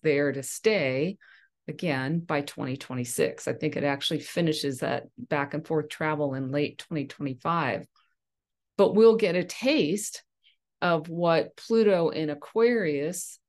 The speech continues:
means starting this year, starting in the next few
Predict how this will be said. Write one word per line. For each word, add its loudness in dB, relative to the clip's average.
means 0
starting 0
this 0
year, 0
starting -2
in -2
the -4
next -6
few -2